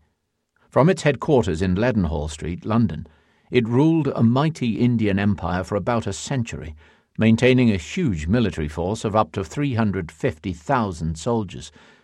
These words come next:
considerably outnumbering the armed forces of the British monarchy. Only in eighteen fifty-eight did the British Crown nationalize India, along with the company's private army. Napoleon made fun of the British,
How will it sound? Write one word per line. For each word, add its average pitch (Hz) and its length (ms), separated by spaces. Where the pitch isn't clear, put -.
considerably 107 640
outnumbering 92 640
the 90 140
armed 92 320
forces 101 480
of 82 100
the 85 80
British 85 380
monarchy. 110 480
Only 185 300
in 147 100
eighteen 131 420
fifty-eight 104 960
did 87 140
the 95 60
British 147 340
Crown 104 380
nationalize 82 640
India, 85 320
along 113 360
with 104 140
the 101 60
company's 92 440
private 90 420
army. 95 360
Napoleon 110 560
made 90 220
fun 117 260
of 76 120
the 78 80
British, 80 480